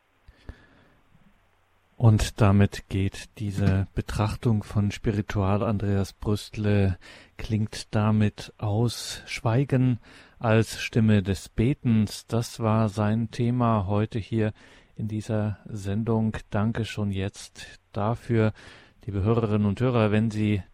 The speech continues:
diese Gedanken von Spiritual Andreas Brüstle noch einmal hören möchten. Da war doch vieles Bedenkenswertes dabei, das man schon noch einmal in Ruhe auch noch ein zweites Mal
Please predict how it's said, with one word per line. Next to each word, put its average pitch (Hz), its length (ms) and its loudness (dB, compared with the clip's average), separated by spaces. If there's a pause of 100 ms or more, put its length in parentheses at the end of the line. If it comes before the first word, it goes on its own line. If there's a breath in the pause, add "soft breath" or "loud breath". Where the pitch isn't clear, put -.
diese 113 200 -6
Gedanken 110 480 -2
von 110 200 -2
Spiritual 104 540 -4
Andreas 101 420 -4
Brüstle 107 500 -2 (460 loud breath)
noch 110 240 -4
einmal 104 520 0
hören 104 560 0
möchten. 107 600 -2
Da 101 160 -2
war 104 100 0
doch 104 260 -4
vieles 113 540 -6
Bedenkenswertes 110 1120 -4
dabei, 107 420 -2
das 104 220 -6
man 104 220 -2
schon 110 280 -2
noch 113 180 -2
einmal 110 500 0 (480 loud breath)
in 113 120 -4
Ruhe 110 380 -2
auch 107 260 -6
noch 107 240 -6
ein - 160 -8
zweites - 480 -6
Mal 110 240 -2